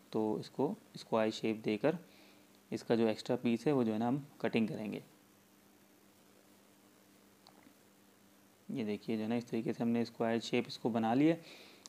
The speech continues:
अब दूसरे को भी जो है ना हम इसी तरीके से जो है ना सॉफ्ट हो गया तो उसको जो है ना इस तरीके से एक दूसरे के साथ हम इसको पेस्ट करते रहेंगे।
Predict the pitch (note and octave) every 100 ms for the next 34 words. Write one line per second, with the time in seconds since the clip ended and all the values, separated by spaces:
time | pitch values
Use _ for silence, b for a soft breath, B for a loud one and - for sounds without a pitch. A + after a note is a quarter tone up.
0 | - A2+ C3 C3 E3+ E3 D#3+ D3 D#3 D3
1 | C#3+ D3+ C#3+ C3 C#3+ D3 A#2+ A#2+ E3+ -
2 | B B B - C3+ C3+ C#3 C#3 C#3+ C3+
3 | B2+ - A#2+ A#2 B2+ B2 A#2 A2+ A#2+ C3
4 | B2+ A2+ A2+ B2 A2 A2+ C3+ - - b
5 | b b b b - - A#2 A2+ A2+ -
6 | A#2 - B2 A#2+ - A#2+ - A#2 G#2+ G#2
7 | G#2